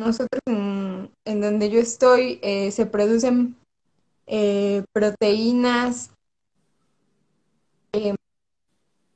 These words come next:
que hacen parte de la composición de diferentes venenos, como de alacrán o víbora, para estudiarlos. Y en este momento esto-, estamos produciendo, o, proteínas que hacen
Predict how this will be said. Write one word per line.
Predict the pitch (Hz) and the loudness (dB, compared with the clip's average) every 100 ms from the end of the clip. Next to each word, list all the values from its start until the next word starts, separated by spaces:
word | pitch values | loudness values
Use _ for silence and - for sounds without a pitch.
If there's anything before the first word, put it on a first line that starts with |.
| _ _ | _ _
que | - 233 | 2 4
hacen | 233 262 254 | 6 4 4
parte | 240 226 262 | 4 4 4
de | 247 | 4
la | 196 | 2
composición | 208 202 - 202 196 208 220 | 0 -6 -2 -4 -2 -2 2
de | 233 | 2
diferentes | 226 190 190 214 247 | 2 0 -2 -2 -2
venenos, | 202 196 240 453 539 - _ _ _ | -2 -2 -2 -2 -4 -10 _ _ _
como | 202 190 180 | -6 -4 -2
de | |
alacrán | 180 185 - 214 226 214 | -2 -4 -4 -4 -2 -4
o | - _ _ | -8 _ _
víbora, | 247 381 | -8 -2
para | 240 208 | 0 0
estudiarlos. | 202 202 202 226 311 523 - _ _ _ _ _ _ | -2 -4 -2 0 -2 -6 -10 _ _ _ _ _ _
Y | 226 | 2
en | 233 | 4
este | 233 247 262 | 4 2 2
momento | 262 254 254 233 254 294 - _ | 2 2 2 2 4 2 -2 _
esto-, | - - 208 208 208 - | -14 -2 2 4 2 0
estamos | 202 208 208 208 | -4 -4 -6 -4
produciendo, | 208 208 208 208 202 202 208 202 | -2 0 -2 -4 -4 -2 -2 -2
o, | 208 190 185 | -2 -2 -2
proteínas | 196 190 196 202 208 208 - | -4 -2 -4 -4 -2 -4 -4
que | 190 | -4
hacen | 196 202 | -4 -6